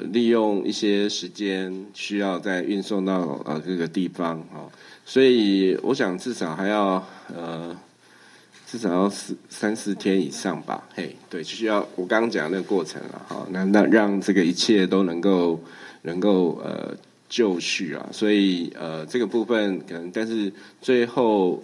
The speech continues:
最后要开打的时间可能还要再，再，呃，有一些可能，可能要，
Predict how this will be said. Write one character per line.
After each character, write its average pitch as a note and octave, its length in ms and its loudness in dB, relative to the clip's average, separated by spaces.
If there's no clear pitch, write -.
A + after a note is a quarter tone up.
最 A2+ 220 2
后 G#2 400 2
要 F#2+ 360 0
开 G#2+ 300 -4
打 D#2+ 180 -6
的 D2+ 60 -8
时 - 140 -10
间 F#2+ 180 -2
可 F2+ 80 -10
能 D#2 100 -8
还 D#2+ 80 -6
要 F2+ 120 -4
再， F2 360 -2
再， F2+ 400 -4
呃， G1+ 1080 -12
有 E2 220 -2
一 G2+ 60 2
些 F#2+ 560 6
可 F#2+ 80 -4
能， E2+ 220 -2
可 - 120 -2
能 F2+ 260 0
要， G2+ 400 4